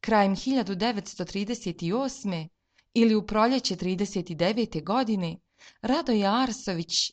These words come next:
zamonašen je u manastiru Žiči, u malu shimu, i naređeno mu je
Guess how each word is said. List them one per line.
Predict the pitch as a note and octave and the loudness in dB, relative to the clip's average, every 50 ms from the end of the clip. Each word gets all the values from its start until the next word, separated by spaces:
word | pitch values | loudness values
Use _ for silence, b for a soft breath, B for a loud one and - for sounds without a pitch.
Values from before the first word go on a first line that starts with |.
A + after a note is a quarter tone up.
| _ _ _ | _ _ _
zamonašen | - D#3 F3+ F#3+ F3+ F3+ G#3 A#3 B3 A#3 A#3 - G3 F3+ F3 | -4 0 2 2 4 4 4 4 4 2 2 0 0 0 0
je | E3+ | 0
u | E3 | 0
manastiru | F3 G3+ A3 G#3+ F#3+ D#3+ - - E3 D3+ D3 D3+ D3+ | 2 2 2 2 0 -2 -4 -4 -4 -4 -2 -2 -4
Žiči, | C#3+ E3 A#3 B3+ - - - - F3 D#3 E3 - _ _ _ | -2 -2 -2 -2 -2 -2 -2 -2 -2 -4 -8 -10 _ _ _
u | - F3+ | -2 2
malu | F#3+ A3 A#3+ A#3 G3+ E3+ D#3 | 4 4 6 4 4 2 0
shimu, | D3 - - - - F3 F#3 G#3+ A#3+ B3+ C4 A#3 G#3+ G#3+ - _ B B B B B B B3 | -4 -8 -12 -12 -6 -2 0 2 4 4 4 2 0 -4 -10 _ B B B B B B 0
i | B A3 A3+ | B 6 8
naređeno | A#3+ A#3+ C#4 D#4+ F4+ F4 - - A3+ A3 A3 G#3 | 8 8 6 4 2 0 0 2 2 4 4 4
mu | G#3 G#3 | 2 2
je | G#3 F#3+ F3+ F3 - | 0 0 -2 -2 -4